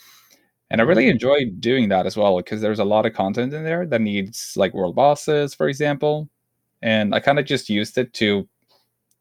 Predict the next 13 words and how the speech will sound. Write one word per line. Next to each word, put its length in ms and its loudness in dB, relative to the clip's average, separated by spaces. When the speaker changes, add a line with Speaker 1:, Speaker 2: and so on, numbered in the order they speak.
Speaker 1:
make 220 2
sure 180 2
people 280 -2
would 140 0
show 220 2
up, 160 -4
<laughs> 520 2
first 60 0
of 80 6
Speaker 2:
Yeah. 200 4
Speaker 1:
all. 180 2
And, 360 4
Speaker 2:
Oh. 360 6